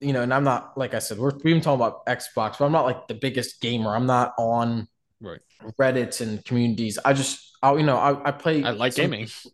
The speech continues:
Speaker 1: and I, I, you know, watch some stuff with people that talk about games that I like to play.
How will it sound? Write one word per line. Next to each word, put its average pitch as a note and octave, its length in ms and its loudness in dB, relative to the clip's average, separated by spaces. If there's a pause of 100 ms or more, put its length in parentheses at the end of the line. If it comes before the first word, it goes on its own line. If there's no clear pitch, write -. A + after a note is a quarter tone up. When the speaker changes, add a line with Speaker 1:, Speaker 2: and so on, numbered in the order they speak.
(280)
Speaker 1:
and B2+ 420 -2
I, B2 280 0 (240)
I, A#2 360 -2
you C#3 60 -4
know, B2 140 0
watch C3+ 280 2
some C#3 240 -2
stuff - 340 -2
with A2+ 120 -12
people A#2 300 -8
that A2 260 -4
talk B2 240 4
about A2+ 220 2
games A2+ 220 -2
that G#2+ 100 0
I G#2+ 80 2
like G#2 220 -2
to G2 60 -16
play. F2+ 280 -8